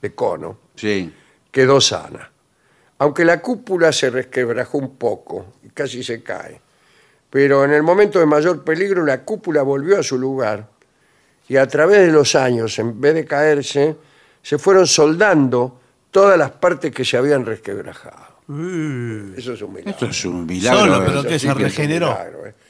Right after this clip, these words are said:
Speaker 1: Salvo que usted sea tan canalla como para sospechar que algunos albañiles durante la noche
Speaker 2: Por
Speaker 3: No,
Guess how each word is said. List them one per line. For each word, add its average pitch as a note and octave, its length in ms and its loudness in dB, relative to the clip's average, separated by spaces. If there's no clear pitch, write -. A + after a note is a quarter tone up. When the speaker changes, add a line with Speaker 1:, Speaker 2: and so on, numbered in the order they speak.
Speaker 1:
Salvo C3 380 -2
que A#2+ 100 -10
usted B2+ 440 -6
sea A#2+ 320 -6
tan B2+ 160 -4
canalla B2+ 440 -4
como A2+ 200 -6
para G#2+ 160 -10
sospechar A#2+ 680 -6
que G#2 140 -12
algunos B2 460 -6
albañiles B2+ 680 -4
durante A2+ 380 -8
la A#2+ 160 -4
noche A#2+ 480 -8
Speaker 2:
Por G2+ 160 -2
Speaker 3:
No, - 20 -4